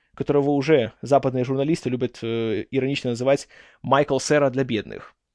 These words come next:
Но, судя по всему, после «Зомбиленда» и после «Social Network», о,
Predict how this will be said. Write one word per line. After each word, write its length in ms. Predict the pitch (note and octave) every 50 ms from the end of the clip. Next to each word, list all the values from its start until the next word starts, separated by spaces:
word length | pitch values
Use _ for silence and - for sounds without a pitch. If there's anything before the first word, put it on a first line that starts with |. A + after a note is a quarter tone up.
| _ _ _ _
Но, 220 | - C#3+ G3 A#3+ -
судя 220 | - - E3 F3+ F#3+
по 100 | - D#3+
всему, 200 | - E3+ E3+ D#3
после 380 | - - F3 E3 - D3 C3+
«Зомбиленда» 880 | C3 B2+ C#3+ D3+ C#3 B2 B2+ B2 C3 D3 E3+ F#3+ F#3+ G3 F#3+ F#3+ F#3+ - _ -
и 140 | C3 B2+
после 600 | B2+ - - C#3 - - A#2+ A#2 A#2 A#2 A2+ A2
«Social 380 | G#2 - - C3 A#2+ - A#2 A#2
Network», 460 | B2+ D#3 D#3 - F3 F3+ F3+ - - - - - - - _ _ _ _ _
о, 120 | - -